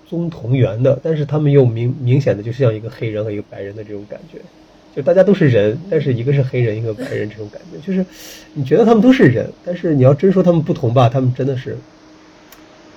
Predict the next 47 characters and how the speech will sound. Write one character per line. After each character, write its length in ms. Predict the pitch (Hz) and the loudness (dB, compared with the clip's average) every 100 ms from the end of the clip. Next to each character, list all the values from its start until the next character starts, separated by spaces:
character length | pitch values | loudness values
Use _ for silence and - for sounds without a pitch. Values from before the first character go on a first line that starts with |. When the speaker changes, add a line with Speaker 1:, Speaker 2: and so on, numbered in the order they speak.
| - - | -20 -10
Speaker 1:
不 80 | |
一 140 | 131 101 | -8 -6
样。 180 | - 123 98 - - | -4 -2 -4 -8 -20
<laughs> 400 | - - - - | -20 -20 -18 -4
所 100 | 139 | -2
以 100 | 139 143 269 - 320 302 - - | -2 -6 -14 -8 -10 -10 -14 -12
很， 80 | 117 - - - - | -12 -12 -20 -20 -6
我 100 | 143 | -4
也 80 | 165 | -2
很 220 | 165 120 | 0 0
难 180 | 107 123 | 0 -2
去 260 | - 123 110 - - - - - | -2 -2 -4 -10 -20 -20 -20 -8
描 200 | 123 117 | -2 -2
述 160 | 131 139 | -2 -4
清 280 | - 180 | 2 2
楚 220 | 190 - 101 | 2 -2 -12
说 240 | - 117 104 | -12 -12 -10
这 80 | 110 | -10
个， 160 | - - - | -10 -18 -16
这 100 | 113 | -10
个 80 | 101 | -10
之 140 | 104 | -10
间 200 | 104 107 | -8 -8
的 200 | 107 98 - - - - - - - | -8 -10 -14 -20 -20 -18 -18 -18 -16
一 40 | 120 | -8
个 100 | 113 | -6
明 360 | 113 117 110 | -2 -2 -2
确 160 | 123 247 | -2 0
的 100 | 123 | -2
差 220 | - - | -6 -14
别。 60 | - 196 - - - - - - - - - - 214 | -16 -20 -20 -20 -20 -20 -18 -18 -20 -20 -20 -20 -12
Speaker 2:
嗯， 420 | 220 214 208 208 208 - | -10 -10 -10 -14 -20 -20
好， 80 | 196 | -14
我 140 | 196 | -12
大 160 | 185 247 | -10 -12
概 160 | 240 226 | -10 -10
明 240 | 185 185 | -10 -12
白 100 | 202 | -10
了 120 | 196 208 | -10 -10
那 80 | 196 | -12
种 100 | 180 190 | -14 -14
纠 180 | 214 208 | -10 -8
结 160 | 208 151 | -8 -14
的 120 | 170 | -14
感 140 | 170 147 | -16 -16
觉。 60 | |
Speaker 1:
对。 20 | - | -18